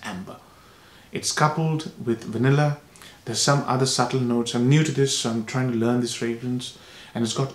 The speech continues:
oud. Now, I don't get oud when I spray it on my skin. But yesterday, I put two on my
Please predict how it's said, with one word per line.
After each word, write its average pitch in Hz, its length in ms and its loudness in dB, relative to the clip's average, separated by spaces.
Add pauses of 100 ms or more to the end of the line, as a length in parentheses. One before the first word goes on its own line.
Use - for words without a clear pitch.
oud. 123 280 6 (340)
Now, 120 120 2
I 120 120 4
don't 139 240 6
get 170 260 0
oud 170 280 6
when 123 160 0
I 123 60 2
spray 131 260 0
it 127 80 0
on 120 160 0
my 113 80 -2
skin. 110 460 -4 (380)
But 110 140 -6
yesterday, 127 680 2 (340)
I 113 100 -4
put - 320 -6
two 208 280 4
on 127 180 2
my 113 300 -2